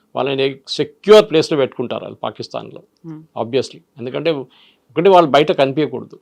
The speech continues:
Speaker 1: కనిపిస్తే then it's admission that వీళ్ళు ఇక్కడే ఉన్నారని చెప్పేసి. So వాళ్ళ son in law కానివ్వండి, వాళ్ళు, వాళ్ళు పంపించి వాళ్ళ మీటింగ్లన్నీ అడ్రస్ చేస్తున్నారు.
Speaker 2: Hmm.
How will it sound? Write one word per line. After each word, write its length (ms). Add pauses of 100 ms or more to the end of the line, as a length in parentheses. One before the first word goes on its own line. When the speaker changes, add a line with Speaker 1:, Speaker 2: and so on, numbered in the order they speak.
Speaker 1:
కనిపిస్తే 420
then 200
it's 300
admission 380
that 80
వీళ్ళు 220
ఇక్కడే 180
ఉన్నారని 380
చెప్పేసి. 360 (720)
So 60
వాళ్ళ 260
son 200
in 100
law 120
కానివ్వండి, 420
వాళ్ళు, 280
వాళ్ళు 240
పంపించి 360
వాళ్ళ 180
మీటింగ్లన్నీ 460
అడ్రస్ 380
చేస్తున్నారు. 640
Speaker 2:
Hmm. 120